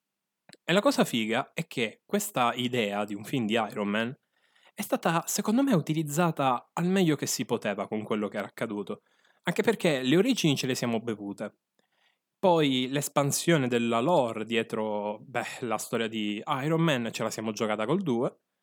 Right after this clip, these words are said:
A questo punto decostruiscimi il personaggio, smontalo, distruggilo, spezzalo, nel vero senso della parola, e vedi che esce fuori. Ed ecco che esce Iron Man tre. C'è un motivo se non è stato fatto un quarto capitolo. È perché, beh, a-, la gente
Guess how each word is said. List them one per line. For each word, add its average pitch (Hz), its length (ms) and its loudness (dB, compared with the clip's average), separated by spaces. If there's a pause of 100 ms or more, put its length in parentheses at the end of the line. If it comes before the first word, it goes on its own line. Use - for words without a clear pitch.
(100)
A - 80 -8
questo 214 280 2
punto 196 480 -8
decostruiscimi 147 800 0
il - 80 -4
personaggio, 104 920 -4
smontalo, 113 600 0
distruggilo, 101 720 -6
spezzalo, 127 960 -2
nel 110 180 -4
vero 131 160 -2
senso 120 300 -2
della 107 160 -2
parola, 117 440 -2 (640)
e 202 160 -4
vedi 147 200 -2
che 123 100 -4
esce 104 240 -4
fuori. 104 340 -14 (320)
Ed 240 140 6
ecco 240 200 4
che 143 200 2
esce 160 420 -2 (140)
Iron 113 180 0
Man 101 160 -2
tre. 104 300 -6 (460)
C'è 277 60 6
un 262 120 8
motivo 131 380 2
se 113 100 -4
non 107 140 -2
è 107 60 -4
stato 110 260 -8
fatto 104 240 -12
un 104 80 -14
quarto 107 300 -4
capitolo. 98 560 -8 (160)
È 196 180 0
perché, 190 580 0
beh, 151 280 -4
a-, 160 320 -6
la 175 140 4
gente 143 520 2